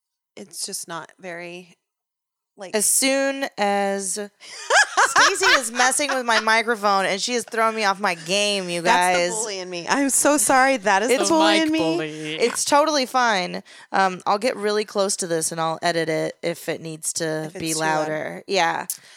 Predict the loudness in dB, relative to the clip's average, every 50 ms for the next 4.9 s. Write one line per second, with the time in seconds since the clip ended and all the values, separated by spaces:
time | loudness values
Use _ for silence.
0 | -20 -20 -20 _ _ _ 0 2 2 0 0 -4 -2 -2 0 0 0 0 -2 -2
1 | -2 -2 -2 -4 -4 -4 -2 0 0 0 0 -2 -6 -8 -12 -14 -12 -14 -14 -12
2 | -10 -10 -12 -10 -12 -14 -8 -4 -4 -2 -2 -4 -6 -6 -4 -4 -2 -2 -2 -4
3 | -4 -6 -10 -12 -12 -8 -6 -4 -4 -4 -4 -4 -4 -2 -2 -2 -2 -4 -6 -12
4 | -20 -20 -20 -20 _ _ _ _ _ _ _ -14 -12 -10 -8 -8 -10 -12